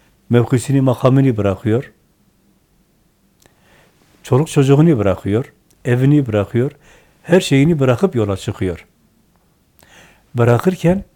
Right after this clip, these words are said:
asıl sahibine teslim etmesi gerekir. Ya Rabbi, bunlar zaten benim değildi, bunlar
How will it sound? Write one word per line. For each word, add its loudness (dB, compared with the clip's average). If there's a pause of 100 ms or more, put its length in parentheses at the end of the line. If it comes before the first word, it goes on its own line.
(220)
asıl -2
sahibine -2
teslim -4
etmesi -4
gerekir. -8 (380)
Ya 0
Rabbi, 0 (280)
bunlar 0
zaten -2
benim -2
değildi, -2 (300)
bunlar 0